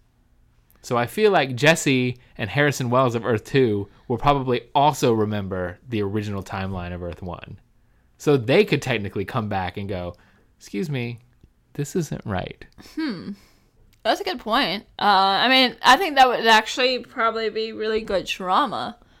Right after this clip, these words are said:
Speaker 2: for the show.
Speaker 1: Somebody has to remember the original
Speaker 2: Well,
Speaker 1: timeline.
Speaker 2: Barry will.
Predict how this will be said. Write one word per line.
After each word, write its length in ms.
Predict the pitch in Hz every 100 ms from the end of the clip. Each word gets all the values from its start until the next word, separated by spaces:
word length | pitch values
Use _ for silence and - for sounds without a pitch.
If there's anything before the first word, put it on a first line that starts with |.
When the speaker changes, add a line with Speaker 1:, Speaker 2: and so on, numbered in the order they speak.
| _ _ _
Speaker 2:
for 560 | - - - 226 262 247
the 140 | 175 196
show. 560 | - 180 107 90 220 -
Speaker 1:
Somebody 640 | - 226 294 254 165 131
has 320 | 117 160 143
to 100 | -
remember 380 | 135 123 120 110
the 120 | 107
original 320 | 104 101 101 92
Speaker 2:
Well, 100 | 107
Speaker 1:
timeline. 100 | 98
Speaker 2:
Barry 320 | 101 302 170
will. 360 | 107 104 208